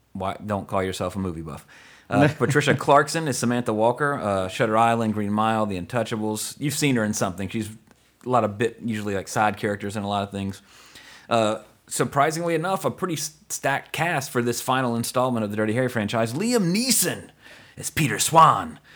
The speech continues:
Speaker 1: Of course, Darkman, Qui-Gon Jinn in Star Wars Episode One, The Grey, Taken series, numerous other movies. Fantastic actor. Totally wasted in this movie
Speaker 2: Mm-hmm.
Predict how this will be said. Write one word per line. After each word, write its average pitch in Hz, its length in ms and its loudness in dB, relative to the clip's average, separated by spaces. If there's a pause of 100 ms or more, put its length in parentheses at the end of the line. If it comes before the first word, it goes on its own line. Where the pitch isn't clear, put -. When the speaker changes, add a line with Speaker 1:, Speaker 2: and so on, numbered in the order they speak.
(200)
Speaker 1:
Of - 60 -20
course, 101 240 0
Darkman, 104 720 2
Qui-Gon 101 380 2
Jinn 101 180 0
in 95 60 -4
Star 98 200 -2
Wars 98 200 -4
Episode 90 320 -6
One, 107 380 -2
The 92 60 -4
Grey, 104 540 0 (400)
Taken 107 400 0
series, 101 540 -2
numerous 123 340 2
other 98 400 0
movies. 101 340 -4
Fantastic 117 640 0
actor. 95 380 -4 (840)
Totally 156 360 6
wasted 127 480 4
in 110 100 -2
this 120 220 -2
movie 135 320 0
Speaker 2:
Mm-hmm. 139 320 8